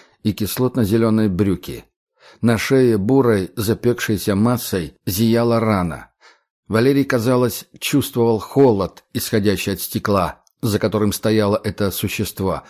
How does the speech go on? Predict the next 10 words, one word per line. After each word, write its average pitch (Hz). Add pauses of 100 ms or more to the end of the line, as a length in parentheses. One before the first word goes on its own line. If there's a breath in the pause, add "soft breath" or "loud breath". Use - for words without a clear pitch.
(520 soft breath)
и 101
даже 110
его 127
самого 117
чувствовал 98
настолько, 101 (260 loud breath)
насколько 113
его 113
приближал 110
бинокль. 90